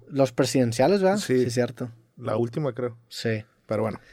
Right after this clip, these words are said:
Speaker 1: Había un debate en T V Azteca. T V Azteca, pues, era esta, era, era esta televisora que todavía no estaba tan bien consolidada como lo estuvo después. Y en este debate invitaron los tres candidatos. Y este güey, el, el Labastida,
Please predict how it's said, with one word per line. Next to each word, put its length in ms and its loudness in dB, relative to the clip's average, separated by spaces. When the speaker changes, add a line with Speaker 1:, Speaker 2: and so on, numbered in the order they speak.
Speaker 1:
Había 220 8
un 80 10
debate 300 12
en 60 4
T 80 10
V 80 12
Azteca. 420 8
T 120 8
V 80 12
Azteca, 400 6
pues, 160 2
era 160 6
esta, 420 2
era, 120 4
era 140 2
esta 280 2
televisora 600 2
que 100 -4
todavía 300 0
no 100 -2
estaba 260 -4
tan 220 -4
bien 160 -2
consolidada 480 -4
como 260 -4
lo 100 -4
estuvo 320 0
después. 460 4
Y 240 8
en 100 8
este 280 4
debate 540 10
invitaron 380 6
los 140 2
tres 180 4
candidatos. 600 4
Y 720 6
este 320 4
güey, 340 12
el, 220 6
el 260 4
Labastida, 640 8